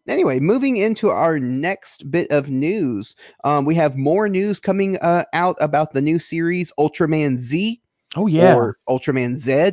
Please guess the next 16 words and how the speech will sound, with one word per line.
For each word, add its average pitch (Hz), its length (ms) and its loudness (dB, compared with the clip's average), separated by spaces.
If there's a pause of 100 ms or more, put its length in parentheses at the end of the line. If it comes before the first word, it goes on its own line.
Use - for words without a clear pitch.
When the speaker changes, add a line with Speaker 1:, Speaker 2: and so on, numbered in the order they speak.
Speaker 1:
if 131 160 -4
you're 123 140 -2
from 123 180 -6
overseas. 127 560 -8 (320)
Um, 170 540 2 (380)
and, 170 360 0
uh, 175 640 4
so 175 160 -2
we 175 120 4
have 180 180 2
this 170 160 -2
new 214 460 0
kaiju 185 760 0
from 139 180 -2
the 135 80 0
series 123 640 -4